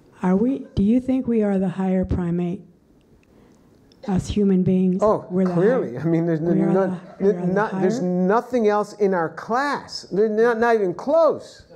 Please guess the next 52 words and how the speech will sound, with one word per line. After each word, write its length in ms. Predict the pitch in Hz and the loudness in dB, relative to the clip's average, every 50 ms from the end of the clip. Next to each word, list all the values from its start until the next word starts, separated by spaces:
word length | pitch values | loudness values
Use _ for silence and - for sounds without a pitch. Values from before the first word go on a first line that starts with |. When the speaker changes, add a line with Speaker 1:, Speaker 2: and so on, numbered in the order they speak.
| - - | -18 -14
Speaker 1:
We 140 | - 160 | -12 -12
are 100 | 160 156 170 | -10 -12 -12
the 120 | 175 185 156 | -12 -8 -2
Speaker 2:
Not 220 | - 240 254 247 | 0 2 4 4
even 220 | 240 220 190 175 156 | 4 2 2 -2 -4
close. 720 | 160 175 233 262 269 214 123 - - - - - - - - - | -4 -2 -2 0 0 -2 -4 -6 -12 -18 -20 -20 -20 -20 -20 -20
Speaker 1:
Right. 180 | 165 160 - - - - - - - - - - - - - - - - - - - | -20 -18 -12 -12 -12 -12 -14 -20 -20 -20 -20 -20 -20 -20 -20 -20 -20 -20 -20 -20 -16
Right. 240 | - 185 175 170 185 - | -14 -12 -12 -12 -10 -6
Speaker 2:
I 60 | 180 | -2
mean, 180 | 185 190 185 185 | 0 2 0 0
throw 280 | 185 - 226 226 240 | 0 0 2 2 2
up 120 | 240 226 226 | 2 0 -2
a 60 | 196 | -6
few 260 | 190 - 214 214 202 | -6 -4 -4 0 0
integrals 580 | 202 214 208 208 160 156 151 139 139 139 - - | 0 0 0 -2 -4 -2 -2 -2 -2 -6 -10 -14
for, 320 | - - 156 156 151 151 | -8 -4 -2 -2 -2 -2
for 240 | 151 - - 156 147 | -4 -6 -4 -2 -2
a 60 | 135 | -2
chimpanzee 640 | 143 - 185 165 160 165 165 156 151 135 139 160 151 | -2 -4 -4 -4 -2 -2 -2 -2 -2 -2 -2 -4 -4
and 140 | 127 123 | -4 -6
see 120 | - - 160 | -4 -4 -4
what 100 | 156 151 | -4 -2
they 100 | 151 139 | -4 -4
do 160 | 139 147 147 | -2 -2 -2
with 200 | 135 117 107 - | -2 -4 -6 -8
it. 100 | - - - - - - - - - - - - - - - - - - - - 202 | -14 -18 -18 -20 -20 -20 -18 -18 -16 -14 -14 -14 -14 -12 -12 -12 -12 -12 -12 -10 -10
Speaker 1:
Yeah. 260 | 196 190 - - - - - | -10 -10 -10 -12 -14 -8 -4
Speaker 2:
You 140 | 143 147 | -2 -2
know, 120 | 160 175 175 | 0 0 -2
gi-, 180 | 156 160 175 | -2 -4 -6
give 220 | 165 135 175 185 180 | -4 -2 -4 -2 -2
'em, 300 | 190 180 165 151 - 151 | -2 -2 -4 -4 -6 -6
give 160 | 135 170 165 | -6 -4 -2
'em 100 | 185 180 | -2 -4
some 440 | 156 - - 175 165 165 160 151 143 | -4 -4 -4 -4 -2 -2 -4 -4 -4
organic 440 | - 156 139 139 156 156 151 151 151 | -4 -4 -2 -2 -2 -2 -2 -4 -6
chemistry 380 | - 165 151 147 147 151 151 | -6 -4 -4 -4 -6 -4 -4
mechanism 540 | 147 139 143 135 135 139 120 110 98 104 104 | -2 -2 -2 -4 -4 -6 -8 -8 -10 -10 -12
and 80 | 107 101 | -12 -10
see 160 | - 143 143 | -6 -6 -4
what 120 | 139 135 | -4 -4
they 140 | 131 127 120 | -4 -6 -6
do 140 | 107 120 117 | -6 -6 -6
with 160 | 117 113 113 | -6 -8 -10
that. 240 | - - - - - | -12 -14 -14 -10 -6
I 80 | 127 | -4
mean, 200 | 151 160 165 160 | -2 0 0 0
it's, 200 | 165 170 165 - | -2 -2 -4 -4
it's 320 | 175 180 170 147 143 151 156 | -4 -4 -4 -6 -10 -6 -2
not 180 | 190 185 170 | -2 0 0
even 160 | 160 143 123 110 | -2 -4 -6 -8
close. 520 | - - - - - - - - - - | -10 -12 -12 -12 -12 -16 -18 -20 -20 -20